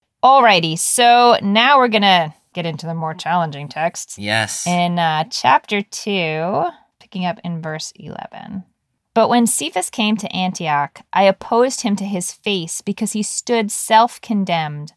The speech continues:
Speaker 1: For until certain people came from James, he used to eat with the Gentiles.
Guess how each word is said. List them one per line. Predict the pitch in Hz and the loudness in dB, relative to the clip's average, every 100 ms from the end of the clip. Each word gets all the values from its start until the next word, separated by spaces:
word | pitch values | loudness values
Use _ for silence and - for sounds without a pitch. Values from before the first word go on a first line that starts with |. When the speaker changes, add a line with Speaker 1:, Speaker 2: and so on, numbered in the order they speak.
| _ | _
Speaker 1:
For | - 233 | 2 6
until | 240 233 - 302 | 6 4 0 -2
certain | 359 - 254 220 | 0 -2 0 -2
people | - 214 180 | -4 -2 -2
came | 175 - 214 220 | -4 -4 -2 -2
from | 220 202 180 | -2 -4 -4
James, | 156 151 147 156 | -6 -8 -10 -12
he | - 214 | -6 -4
used | 220 285 - | -4 -6 -10
to | - | -10
eat | 185 185 | -8 -8
with | 185 | -10
the | 175 | -10
Gentiles. | 160 170 165 - 135 135 143 - | -6 -6 -6 -8 -10 -10 -12 -14